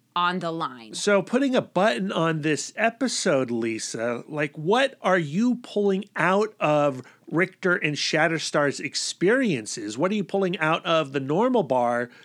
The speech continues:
Speaker 2: to apply to your own life?
Speaker 1: The normal bar, I'm still kind of wishy-washy on.
Speaker 2: Yeah. <laughs>
Speaker 1: I do like the premise of, um, being able to see,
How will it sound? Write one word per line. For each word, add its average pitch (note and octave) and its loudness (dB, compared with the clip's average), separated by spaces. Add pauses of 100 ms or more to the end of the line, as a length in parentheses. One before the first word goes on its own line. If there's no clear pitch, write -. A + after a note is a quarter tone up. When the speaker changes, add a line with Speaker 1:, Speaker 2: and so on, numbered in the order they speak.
Speaker 2:
to G3 -2
apply E3 0
to D#3 -2
your C#3+ 2
own B2+ -2
life? E3+ -2 (560)
Speaker 1:
The D4+ 0
normal G4 2
bar, E4+ 4
I'm A#3+ 0
still C4 -2
kind A3+ -2
of F#3 -6
wishy-washy D#3+ -6 (380)
on. A#2+ -4
Speaker 2:
Yeah. B2 0 (320)
<laughs> C#3+ -4
Speaker 1:
I E4 4
do G4 0
like A#3+ -4 (100)
the G#3 -6
premise A3 -6 (500)
of, G3+ 0 (400)
um, F3 -2 (280)
being B3 0
able A#3+ -2
to A3+ -8
see, A#3+ -4